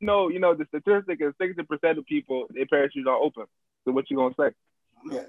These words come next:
Speaker 2: I would say no.
Speaker 1: <laughs> I'm gonna say
Speaker 2: No.
Speaker 1: no. <laughs>
Speaker 2: Sixty percent? Well, that's a big percentage. No, brother. What? My
Speaker 1: That's what
Speaker 2: kid?
Speaker 1: I'm saying, right? That's what,
Speaker 2: <clears throat>
Speaker 1: I feel like,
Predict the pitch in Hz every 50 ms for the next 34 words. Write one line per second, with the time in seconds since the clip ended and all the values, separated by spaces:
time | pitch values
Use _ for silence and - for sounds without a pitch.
0 | - _ - 139 143 139 135 - - 120 127 147 165 165 165 147 147 - _ _
1 | _ _ _ _ _ _ _ _ _ _ _ _ _ _ _ _ _ _ _ _
2 | _ _ _ _ _ _ _ _ _ _ - 254 - - 294 320 359 392 381 -
3 | 302 294 269 277 277 - - - 381 - 320 247 - - 233 330 - - - 311
4 | 302 - - - - - - - - 180 180 - 190 190 - - - - 190 -
5 | - - 247 - - - 233 - - _ - 208 _ _ _ _ - 277 285 294
6 | 302 - 330 294 - 170 - - - - - 226 - 127 107 95 95 95 107 123
7 | 95 - - 92 87 95 101 107 113 117 123 262 269 - _ _ 233 - - 403
8 | 453 508 466 453 - - - - _ _ _ _ _ _ _ _ _ _ - -
9 | - - - - - - - 156 175 - 403 440 - 262 - - - 208 220 220
10 | 214 196 170 175 180 175 170 - 208 170 214 247 - - - _ _ _ _ _
11 | _ - - - - - 151 120 113 110 151 170 175 - 226 247 240 233 202 160